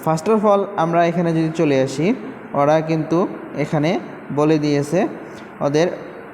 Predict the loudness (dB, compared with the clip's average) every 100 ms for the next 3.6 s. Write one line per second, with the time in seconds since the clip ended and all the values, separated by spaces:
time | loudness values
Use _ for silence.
0 | -4 2 2 2 0 0 2 0 2 0
1 | -4 -6 -12 -4 -2 -2 -6 -2 2 4
2 | 2 0 -6 -14 -14 -4 0 2 2 2
3 | 0 0 2 0 0 -2